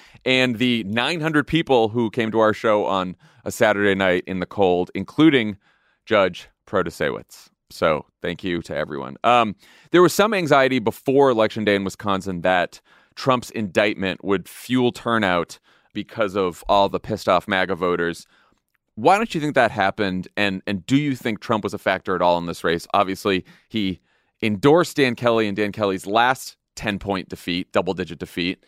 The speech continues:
Um, he did not endorse him this time around, uh, probably because Dan Kelly didn't want him to. But do you think he loomed over the race?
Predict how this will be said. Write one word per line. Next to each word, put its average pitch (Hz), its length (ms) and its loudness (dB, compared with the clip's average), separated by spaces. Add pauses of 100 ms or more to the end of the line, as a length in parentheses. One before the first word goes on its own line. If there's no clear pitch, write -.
(340)
Um, 107 400 2
he 107 140 -8
did 101 180 -2
not 113 380 2
endorse 110 400 0
him 95 100 -4
this 101 160 -2
time 98 260 -4
around, 80 540 -6 (360)
uh, 92 240 2
probably 87 480 -2
because 85 260 -10
Dan 82 160 -6
Kelly 85 200 -6
didn't 85 180 -6
want 92 200 0
him 87 120 -8
to. 82 260 -6
But 87 260 -4
do 98 100 -8
you 98 80 -2
think 101 220 -6
he 92 300 -6 (300)
loomed 113 300 -2
over 113 220 2
the 104 80 -6
race? 117 380 -4